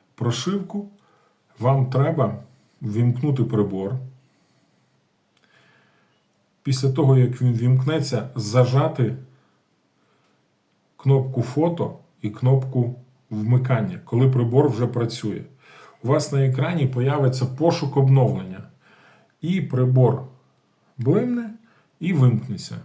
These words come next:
Почекайте там хвилинку,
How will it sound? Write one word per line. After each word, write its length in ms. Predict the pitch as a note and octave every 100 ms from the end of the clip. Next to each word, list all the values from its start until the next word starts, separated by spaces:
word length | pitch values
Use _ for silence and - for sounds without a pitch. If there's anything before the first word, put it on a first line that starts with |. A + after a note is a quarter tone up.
| - _ _ _ _ _ _ _ _ _
Почекайте 580 | D3 C3+ G#3 G3 F#3+ D3
там 200 | C3 B2+
хвилинку, 760 | - C#3 E3 G#3 G3 D3 G#2+